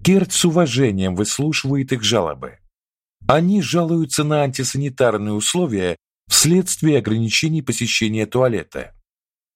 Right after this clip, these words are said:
отсутствие чистой воды для мытья рук перед едой, отсутствие душа, опасность заразных инфекций,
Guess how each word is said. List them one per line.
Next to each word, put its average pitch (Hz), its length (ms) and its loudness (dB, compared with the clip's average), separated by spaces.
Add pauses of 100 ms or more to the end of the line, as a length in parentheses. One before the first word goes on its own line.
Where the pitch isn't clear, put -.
отсутствие 156 760 2
чистой 131 360 -2
воды 120 280 2
для 135 160 0
мытья 127 340 0
рук 143 200 -4
перед 135 280 -2
едой, 104 480 -4 (520)
отсутствие 170 680 2
душа, 101 580 -4 (440)
опасность 165 680 0
заразных 147 500 0
инфекций, - 760 -4